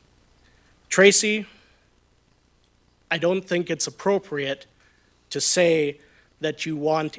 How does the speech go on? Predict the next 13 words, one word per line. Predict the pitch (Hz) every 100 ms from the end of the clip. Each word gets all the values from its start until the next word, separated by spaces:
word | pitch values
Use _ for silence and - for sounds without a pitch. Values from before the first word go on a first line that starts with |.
| -
a | 151
liaison | 147 147 156 175 185 160 170 165
from | 160 - 170 170
the |
board | 139 147 156 147 139 131 _ _ _ _ _ _
for | - - 151 143 147
a, | 139 139 - _ _ _ _
to | -
be | 160 165 160 151
part | - 160 151 -
of | 143 139
an | 143 -
advocacy | 208 233 185 170 - 151 - 147 139 127